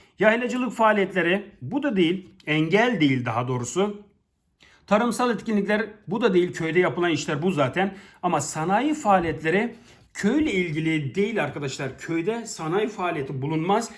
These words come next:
Dolayısıyla köy altı yerleşmesi oluşmasındaki nedenlerden biri değildir sanayi faaliyetleri. Cevabımız D seçeneği diyelim ve on ikinci soruya geçelim.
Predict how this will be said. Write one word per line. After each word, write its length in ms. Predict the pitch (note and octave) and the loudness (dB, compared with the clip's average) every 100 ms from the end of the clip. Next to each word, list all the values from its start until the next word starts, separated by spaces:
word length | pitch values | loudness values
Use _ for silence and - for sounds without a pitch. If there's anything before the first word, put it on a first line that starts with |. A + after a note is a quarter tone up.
| - - - | -20 -8 0
Dolayısıyla 720 | E3+ F#3+ F#3+ A#3 G3+ G3+ G3+ - _ | 2 4 2 2 4 4 2 -12 _
köy 200 | - A#3+ | -2 2
altı 260 | A#3+ F3 F3 | 4 4 2
yerleşmesi 580 | E3 E3 E3+ F3+ D#3 F#3+ | 2 2 0 -2 -2 -2
oluşmasındaki 1200 | D#3+ D#3+ - D3+ C#3+ D#3+ D3 E3+ A3 A3 G3 D#3 | -2 -4 -2 -2 0 2 4 4 4 0 -2 0
nedenlerden 680 | C#3 D3+ D#3+ D#3+ D#3 F3+ D3 | 2 2 2 2 2 2 0
biri 200 | D3+ D3 | 0 0
değildir 480 | G3 F#3+ F#3+ A#3 - - - | 2 4 2 0 -8 -20 -14
sanayi 560 | - D#3+ D#3 F3 G3+ | -4 2 6 6 4
faaliyetleri. 640 | G3+ C#3 C3 B2 A#2+ C#3+ D#3+ | 2 4 4 2 -2 -2 4
Cevabımız 580 | F#3+ D3+ C3 E3+ F#3 - - _ | 6 6 4 0 0 -6 -20 _
D 240 | C#3 G3+ G#3+ | -2 0 0
seçeneği 480 | F#3+ D3+ D3 D3+ | 0 0 0 0
diyelim 300 | D3 D#3+ F#3+ | 2 0 2
ve 60 | A#3 | 4
on 140 | A3 | 4
ikinci 280 | F3+ - D3+ | 4 2 -4
soruya 320 | - C#3+ D3 | -4 -2 0
geçelim. 560 | G3+ F3 - C3 G2 F2+ | 2 2 0 -2 -4 -8